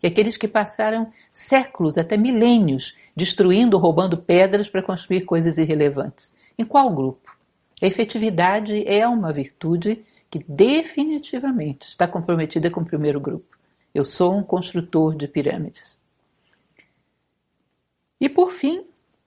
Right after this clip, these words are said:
duas frases, apenas pra fecharmos toda essa ideia com um fecho filosófico, duas frases que cabem muito bem aqui. "Só é útil o conhecimento que nos torna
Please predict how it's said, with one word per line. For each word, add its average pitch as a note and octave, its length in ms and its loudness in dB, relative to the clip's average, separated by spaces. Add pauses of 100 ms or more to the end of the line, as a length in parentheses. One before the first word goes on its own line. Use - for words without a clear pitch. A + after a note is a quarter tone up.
duas F3+ 340 2
frases, G#3+ 500 0
apenas F3+ 400 -8
pra - 140 -10
fecharmos E3 720 -2
toda D#3 220 -6
essa D#3 180 -6
ideia D3+ 420 0
com D#3 220 -6
um D3 60 -8
fecho D3+ 360 -6
filosófico, F#3+ 840 -2 (340)
duas F3 160 -4
frases F3 320 2
que G#3 120 -6
cabem F#3 360 0
muito E3+ 280 -8
bem C#3+ 260 -6
aqui. - 340 -14 (320)
"Só - 160 2
é B3+ 140 6
útil C#4+ 440 2
o - 20 -6
conhecimento F#3+ 760 -2
que G3 140 -6
nos F3+ 200 -6
torna E3+ 560 -2